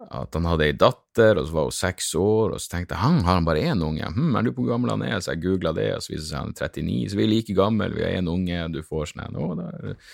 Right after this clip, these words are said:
relaterbar på et eller annet liv, på et eller annet nivå, og jeg tenker, «Å, jeg lurer på om han også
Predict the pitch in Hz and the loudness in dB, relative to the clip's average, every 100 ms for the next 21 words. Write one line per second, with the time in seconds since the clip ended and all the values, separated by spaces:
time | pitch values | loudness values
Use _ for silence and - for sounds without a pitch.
0 | - - _ 107 113 107 - 101 101 92 | -20 -20 _ 4 6 6 8 8 8 8
1 | 87 85 80 78 76 80 78 78 82 80 | 6 6 2 2 -2 -2 -2 -2 -2 -4
2 | - - - 87 - 87 85 82 85 87 | -8 -10 0 2 2 0 0 2 4 4
3 | 78 64 76 92 107 101 101 92 82 78 | 2 -2 -6 -6 -4 -2 -2 -2 -4 -6
4 | - 80 - - | -10 -10 -8 -8